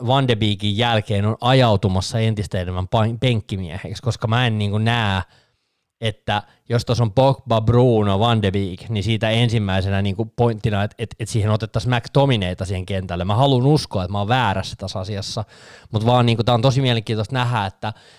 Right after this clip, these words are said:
et lähdetäänkö me sittenkin menemään jatkossa enemmän ja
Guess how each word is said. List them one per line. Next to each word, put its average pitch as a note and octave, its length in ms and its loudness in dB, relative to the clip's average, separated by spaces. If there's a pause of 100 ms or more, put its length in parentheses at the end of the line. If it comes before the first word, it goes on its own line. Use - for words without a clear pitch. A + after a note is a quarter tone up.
(100)
et A2+ 140 -6 (220)
lähdetäänkö A#2+ 500 2
me A#2 80 0
sittenkin A#2+ 420 -2
menemään A2 400 -2
jatkossa A#2+ 680 -2
enemmän C3 400 0
ja G#2 140 0